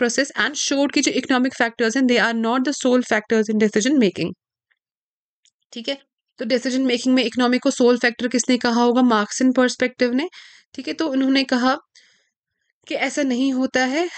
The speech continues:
जो गवर्नमेंट है ये एक, अ, लो-, actually जो आपका आज का सेटअप है पॉलिटिक्स का, लोकल पॉलिटिक्स जो है ये business of bargaining and compromise है। वो क्या होता है वो भी मैंने आपको एक्सप्लेन किया।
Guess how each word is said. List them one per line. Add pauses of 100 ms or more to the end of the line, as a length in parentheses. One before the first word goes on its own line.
(100)
जो
गवर्नमेंट
है
ये
एक,
अ,
लो-,
actually
जो
आपका (300)
आज
का
सेटअप
है
पॉलिटिक्स
का, (400)
लोकल
पॉलिटिक्स
जो
है
ये
business
of
bargaining
and
compromise
है।
वो
क्या
होता
है
वो
भी
मैंने
आपको
एक्सप्लेन
किया।